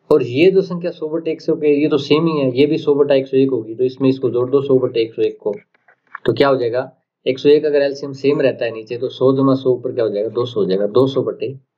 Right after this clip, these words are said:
एक सौ एक। आपका B answer आ जाएगा, ठीक है दोस्तों। मुश्किल बिल्कुल नहीं है, आपको करना क्या है, आपको सिर्फ ये देखना है इसमें formula कौन सा बन रहा है, ये ए है, ये बी है,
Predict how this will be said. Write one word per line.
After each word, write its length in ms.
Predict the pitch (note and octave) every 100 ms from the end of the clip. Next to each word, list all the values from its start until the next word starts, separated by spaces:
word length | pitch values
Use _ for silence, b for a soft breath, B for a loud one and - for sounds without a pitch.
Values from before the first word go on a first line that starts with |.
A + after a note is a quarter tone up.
| -
एक 140 | G#2+
सौ 140 | - F#2
एक। 220 | E2 E2 _ _ _ _ _
आपका 320 | G#2 G#2+ C3 C3 - _ A#2
B 160 | C3+
answer 320 | A2+ F#2 -
आ 60 | E2+
जाएगा, 380 | E2 E2+ E2+ - _ _ _ _ -
ठीक 180 | - C#3
है 60 |
दोस्तों। 360 | D3 C#3+ - C3+ - _ _ _ _ _ _ _ - - C3
मुश्किल 320 | C#3+ - D#3+
बिल्कुल 320 | C#3 C3+ D#3
नहीं 220 | D3 C#3
है, 80 | C3+ - _ _ _ _ _
आपको 280 | A#2 - D3
करना 300 | C#3 C3+ D#3+
क्या 180 | E3 C3+
है, 240 | A2+ A#2+ - _ _ _ _ _ -
आपको 360 | B2+ - D#3
सिर्फ 240 | C#3+ D#3+ C3
ये 160 | C#3+ D#3+
देखना 260 | C#3 C3+
है 80 | C#3+
इसमें 160 | C#3+ C#3
formula 400 | - B2 C3+ C#3
कौन 180 | C3+ B2
सा 120 | B2
बन 140 | A#2
रहा 100 | B2
है, 100 | B2 A#2
ये 240 | B2+ C3+ B2
ए 100 | B2
है, 220 | C3+ D3+ C3
ये 140 | B2
बी 240 | G#2 A2+ A#2
है, 200 | G#2+